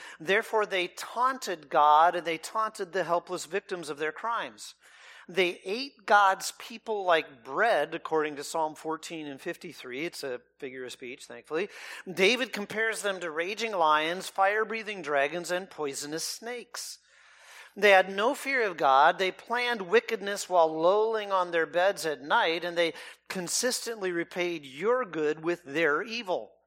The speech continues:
Their tongues were like razor blades. They worshiped money, and on the individual level, they were murderers. On the corporate, international level, they were warmongers.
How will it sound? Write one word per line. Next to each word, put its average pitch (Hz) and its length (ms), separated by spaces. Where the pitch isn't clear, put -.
Their 185 220
tongues 233 420
were 254 120
like 196 240
razor 180 420
blades. 139 460
They 175 140
worshiped 233 500
money, 165 480
and 180 240
on 160 160
the 156 160
individual 208 640
level, 180 320
they 165 180
were 147 180
murderers. 254 640
On 170 180
the 165 80
corporate, 240 600
international 196 720
level, 214 320
they 185 160
were 190 180
warmongers. 151 1000